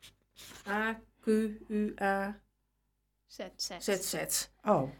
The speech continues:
Speaker 1: En ik heb ook een eigen website.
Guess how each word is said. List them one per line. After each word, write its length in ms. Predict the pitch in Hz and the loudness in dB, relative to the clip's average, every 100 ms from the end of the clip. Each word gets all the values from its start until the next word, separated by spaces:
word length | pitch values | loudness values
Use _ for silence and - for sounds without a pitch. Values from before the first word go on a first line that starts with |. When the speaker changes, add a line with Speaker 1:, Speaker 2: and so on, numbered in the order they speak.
| - - | -20 -4
Speaker 1:
En 340 | 214 214 208 - | 4 4 4 4
ik 120 | 202 | 8
heb 160 | 226 226 | 10 10
ook 140 | 220 | 8
een 80 | 214 | 8
eigen 420 | 202 202 196 180 | 6 6 4 6
website. 720 | 196 240 - 247 320 349 - | 6 6 6 8 6 4 -2